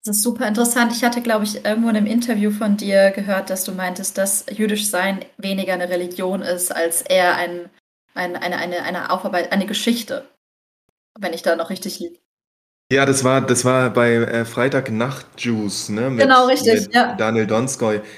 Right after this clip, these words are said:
Speaker 2: Ja, gut, das, das stimmt. Ich glaube, ähm, Daniel Donskoy hat mich halt gefragt, ist es eine Religion oder eine, nicht eine Nation oder so? Und dann meinte ich, na, weder noch, eine Geschichte. Ähm, sicher, um dieser,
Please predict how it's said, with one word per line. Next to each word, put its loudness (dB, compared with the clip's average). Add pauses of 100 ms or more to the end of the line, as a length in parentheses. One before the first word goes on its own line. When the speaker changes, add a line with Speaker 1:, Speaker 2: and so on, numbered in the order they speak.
(120)
Speaker 2:
Ja, 2
gut, 2 (180)
das, -4
das -2
stimmt. 4
Ich -10
glaube, 0
ähm, -6
Daniel -2
Donskoy 0
hat -2
mich -8
halt -6
gefragt, -8 (320)
ist -2
es -6
eine -2
Religion -2
oder 0
eine, 0 (640)
nicht -4
eine -2
Nation 0
oder -2
so? 0
Und -2
dann 0
meinte 0
ich, -6
na, 0
weder 2
noch, 2
eine -2
Geschichte. 0 (500)
Ähm, -2 (200)
sicher, 0
um 0 (100)
dieser, -2